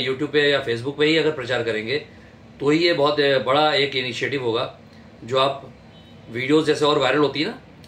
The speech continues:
ऐसी ये videos भी viral होंगी आपकी। जितने मेरे subscribers हैं वो सिर्फ ये कहें कि please don't eat गुटखा, खैनी, तंबाकू।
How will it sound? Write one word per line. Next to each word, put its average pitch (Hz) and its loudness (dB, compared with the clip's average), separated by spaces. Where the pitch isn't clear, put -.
ऐसी 170 -2
ये 214 4
videos 190 0
भी 180 -4
viral 143 2
होंगी 123 -2
आपकी। 107 -4
जितने 147 0
मेरे 180 2
subscribers 151 0
हैं 156 0
वो 147 2
सिर्फ 135 -2
ये 123 0
कहें 113 -6
कि 120 -10
please 143 -4
don't 139 -4
eat 127 -14
गुटखा, 117 -6
खैनी, 110 -10
तंबाकू। 98 -14